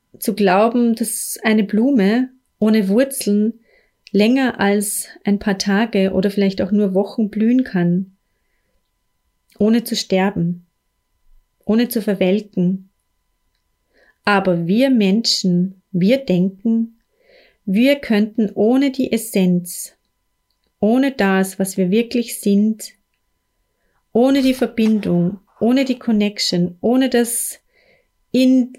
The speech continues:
dieser Kraft verwurzelt bleiben, wir glauben einfach, wir könnten ohne diese Essenz leben. Und wir, wenn wir das tun, dann verleugnen wir unsere eigene Kraft,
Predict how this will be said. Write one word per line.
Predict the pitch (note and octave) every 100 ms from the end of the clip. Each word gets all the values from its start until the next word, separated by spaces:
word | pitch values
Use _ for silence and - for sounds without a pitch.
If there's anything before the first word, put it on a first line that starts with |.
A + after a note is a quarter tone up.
| _ _ -
dieser | A#3+ B3 A#3+ A3+
Kraft | - G#3+ A#3 - -
verwurzelt | A#3 G3+ A3 - A3 -
bleiben, | G3+ G3 G3 G#3+ G#3+ G3+
wir | G3+
glauben | G3 F#3 G#3
einfach, | G3+ A3+ -
wir | G#3
könnten | G3+ F#3+ F#3+ G3
ohne | F#3 G3+ A#3
diese | A3+ G#3+ A3
Essenz | G#3 G3+ F#3+ F#3+ -
leben. | F#3+ F#3+ - F3+ F#3+ - _ _ _ _ _ _ _ - - - - - - -
Und | A3 G#3+
wir, | A#3+ A#3 - _ _ _ _ _
wenn | F#3+ G#3+ B3
wir | C4 C4
das | B3 -
tun, | - B3 B3+ A#3 G#3 A3
dann | G3+ G3
verleugnen | G3 G3+ F#3+ F#3+ A3 A#3+ A#3
wir | A3+ A3+
unsere | G3 F#3+ G3+ -
eigene | F#3+ G3 A#3 A#3+
Kraft, | - G3+ F#3+ - -